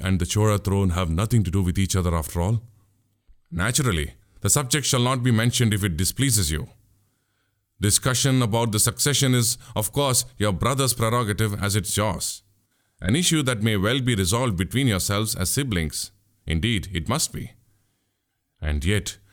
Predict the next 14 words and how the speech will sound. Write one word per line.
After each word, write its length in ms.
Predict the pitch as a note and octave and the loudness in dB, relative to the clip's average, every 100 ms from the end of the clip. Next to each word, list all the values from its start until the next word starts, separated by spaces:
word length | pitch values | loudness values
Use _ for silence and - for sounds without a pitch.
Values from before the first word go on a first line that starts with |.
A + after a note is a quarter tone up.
| _ | _
destroying 560 | F#2 F2+ - A#2+ D3 B2+ | -2 -2 0 -2 0 0
our 140 | F#2 | 0
foes 460 | F2 G2 E2 F2+ - - | -2 -2 0 -2 -4 -6
is 160 | - G2+ | -2 0
a 80 | F#2+ | 2
subject 680 | A#2 G2 G#2 G#2 - _ | 0 0 -2 -4 -10 _
that 180 | G2 D#2+ | -4 -2
requires 400 | F#2+ A2 A2+ A2 | -4 0 0 0
complete 560 | - G#2 - C#3 F3+ B2 | 2 0 0 0 0 -2
accord 420 | G2 G2+ G2 F2+ | -2 -2 0 -2
between 340 | F#2 F#2+ G#2+ | -2 0 2
your 180 | G2+ F#2 | 2 2
noble 400 | F2 A2 A2 G2 | 2 2 2 0
selves. 580 | - G2+ D2 - - | 0 0 -2 -4 -8